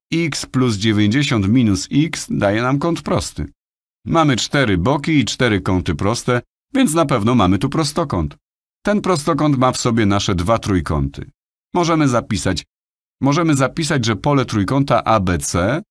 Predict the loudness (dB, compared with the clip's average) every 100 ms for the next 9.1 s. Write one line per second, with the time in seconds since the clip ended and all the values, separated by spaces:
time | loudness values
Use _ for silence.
0 | _ _ -2 0 -2 0 -2 0 -2 0
1 | -2 -2 -2 0 2 0 0 -2 -4 -4
2 | -2 -2 -6 _ -4 -2 -2 0 -2 0
3 | -2 0 0 2 0 0 0 -2 -4 -12
4 | -18 _ _ _ _ 0 2 2 2 2
5 | 0 2 0 2 2 0 0 -2 2 2
6 | 2 2 2 0 -2 -2 0 2 4 2
7 | 0 0 2 2 0 2 2 2 0 0
8 | 0 -2 -2 -2 -4 -6 -2 -2 -2 -4